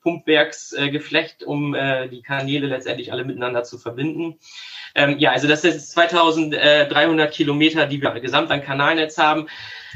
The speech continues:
Äh, ich bin mir nicht ganz sicher, es ist ungefähr halbe halbe,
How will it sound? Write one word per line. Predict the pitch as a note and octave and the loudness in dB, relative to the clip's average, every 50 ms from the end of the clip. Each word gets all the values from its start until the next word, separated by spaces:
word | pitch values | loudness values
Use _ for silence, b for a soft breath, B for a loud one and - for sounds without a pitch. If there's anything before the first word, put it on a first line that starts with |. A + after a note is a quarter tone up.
| B B B B B | B B B B B
Äh, | - D3+ D3+ D#3 D#3+ D#3 D#3+ - - - | 2 4 6 8 8 6 6 4 0 -4
ich | _ - D#3+ D3+ - - - - - - | _ -2 -2 -2 -2 -4 -16 -10 -2 2
bin | F3 E3+ F3 | 4 4 4
mir | F3 E3+ | 4 2
nicht | E3+ E3 - | 2 2 2
ganz | - D#3 D3 D#3 - | 2 2 2 2 2
sicher, | D3 F3 E3+ F3+ E3 | 2 2 4 4 2
es | D3+ D3+ | 2 2
ist | D#3+ - | -2 -2
ungefähr | - D#3 E3 D#3+ D#3 D#3 D#3+ D3 D3 D3+ C#3+ D3+ | 0 2 2 2 2 2 2 2 2 2 2 4
halbe | D#3+ D#3 D#3 D3 C3+ C3+ | 4 4 4 4 2 2
halbe, | C#3+ D3+ D3+ F3+ F#3+ F3+ G3 G3 F#3+ F#3+ F3+ - | 2 4 4 4 2 2 2 2 2 2 0 0